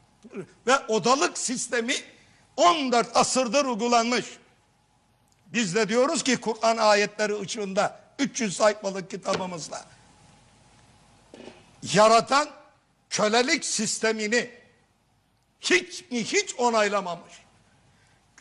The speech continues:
Bu sistem Kur'an'ın indiriliş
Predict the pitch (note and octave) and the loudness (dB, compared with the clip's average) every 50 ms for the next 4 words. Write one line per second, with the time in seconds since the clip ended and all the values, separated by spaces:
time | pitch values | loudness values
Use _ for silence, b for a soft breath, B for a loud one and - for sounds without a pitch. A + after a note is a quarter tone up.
0 | - - A#2+ - F4 F4 - - C#4 B3 - - - - C4 C#4 C#4 C4+ - - | -20 -10 -4 0 0 0 2 2 0 0 0 -2 -2 0 0 0 0 -2 -6 -6
1 | A#3 B3+ - - B3 A#3+ B3 C4+ D4+ D4+ - - A#3 A3+ A3+ A3 A#3+ A#3+ A#3+ A#3+ | -6 -6 -2 0 0 0 0 0 -4 -6 -6 -4 -4 -2 0 0 2 2 2 2
2 | D4+ D4+ - | 0 0 -2